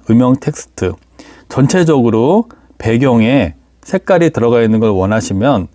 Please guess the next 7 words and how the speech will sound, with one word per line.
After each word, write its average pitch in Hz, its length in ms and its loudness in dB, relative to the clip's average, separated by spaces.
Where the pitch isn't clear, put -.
음영 151 360 2
처리된 131 600 0
배경이 107 420 0
있는 92 260 -2
걸 113 100 0
선택하시면 170 580 0
되겠습니다. 85 640 -4